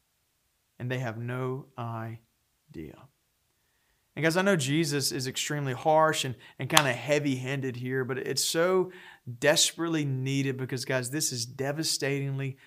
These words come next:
destructive for eternity. And to some level, maybe small, maybe a whole lot, we are all Pharisees. There's a little bit of Pharisee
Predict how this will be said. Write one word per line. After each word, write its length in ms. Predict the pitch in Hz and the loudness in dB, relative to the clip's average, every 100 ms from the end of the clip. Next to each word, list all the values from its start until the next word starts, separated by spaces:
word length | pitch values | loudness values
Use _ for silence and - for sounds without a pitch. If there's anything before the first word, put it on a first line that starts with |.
| _ - | _ -8
destructive 840 | 120 - 135 120 - 110 110 - _ _ _ _ _ _ _ _ _ | -4 -2 0 -2 -2 -6 -6 -12 _ _ _ _ _ _ _ _ _
for 220 | - 131 | 0 0
eternity. 760 | - 123 135 120 90 50 120 - _ _ _ _ _ _ _ _ _ _ _ | 0 -2 -2 -2 -6 -12 -18 -20 _ _ _ _ _ _ _ _ _ _ _
And 120 | - 135 | -4 0
to 80 | |
some 420 | 131 - 156 180 156 | 2 4 4 4 6
level, 580 | 151 160 190 214 208 - _ _ _ - | 8 8 4 0 -4 -18 _ _ _ -8
maybe 180 | 131 127 | -4 2
small, 760 | - 143 147 156 160 160 160 | 2 4 4 6 4 0 -6
maybe 180 | - 139 | -4 -2
a 80 | 127 | -2
whole 300 | - 165 139 | -2 0 2
lot, 400 | 135 123 107 - _ _ _ _ _ - | 2 2 -2 -10 _ _ _ _ _ -6
we 180 | 143 160 | -2 0
are 120 | - | 2
all 200 | 135 131 | 0 0
Pharisees. 680 | - 113 110 110 - 104 127 | -2 -2 -2 -4 -8 -8 -4
There's 180 | 143 | -4
a 40 | 147 | -2
little 260 | 147 165 | -2 0
bit 100 | 160 | 0
of 100 | 151 | -2
Pharisee 760 | 151 135 127 120 - 123 117 | -2 -2 -2 -4 -6 -4 -6